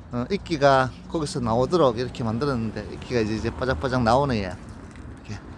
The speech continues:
요 시간이 좀 많이 걸리는, 이끼가 클라면 시간이 좀 많이 걸리겠죠.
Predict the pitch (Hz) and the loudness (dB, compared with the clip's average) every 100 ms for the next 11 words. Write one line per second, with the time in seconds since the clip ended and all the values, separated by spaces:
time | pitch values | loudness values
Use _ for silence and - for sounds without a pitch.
0 | - - - - - 147 - 180 165 135 | -16 -16 -16 -8 0 2 6 6 6 2
1 | 113 117 160 190 196 180 151 156 190 175 | 2 4 4 6 4 4 4 4 4 2
2 | 156 143 135 139 139 - - - - - | 2 0 -6 -8 -10 -14 -20 -20 -20 -20
3 | - 185 - 135 117 - - 185 160 135 | -10 -8 0 4 4 0 -2 6 6 6
4 | - 170 123 110 85 127 151 147 123 - | 2 0 0 -4 -4 0 2 2 0 -2
5 | 101 | -8